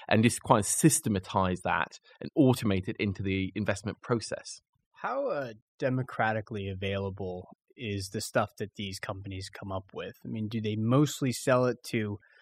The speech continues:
Speaker 2: specific clients who pay for it, and then it's expected that they don't distribute it more widely?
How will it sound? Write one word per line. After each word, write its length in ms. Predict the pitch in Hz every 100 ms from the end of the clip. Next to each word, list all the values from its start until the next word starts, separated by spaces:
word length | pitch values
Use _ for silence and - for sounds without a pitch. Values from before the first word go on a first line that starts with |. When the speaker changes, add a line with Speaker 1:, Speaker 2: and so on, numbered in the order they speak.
| _
Speaker 2:
specific 640 | - - 120 - 123 117 -
clients 720 | - 131 120 131 139 143 -
who 100 | 117 101
pay 200 | - 135 131
for 360 | - 143 143
it, 140 | 160 143
and 160 | 120
then 200 | 113 113
it's 140 | 104 113
expected 540 | - - 120 - 113
that 140 | 113
they 100 | 107
don't 260 | 104 107 104
distribute 420 | 113 - 117 107
it 60 | 104
more 240 | 101 101
widely? 520 | 101 110 139 175 185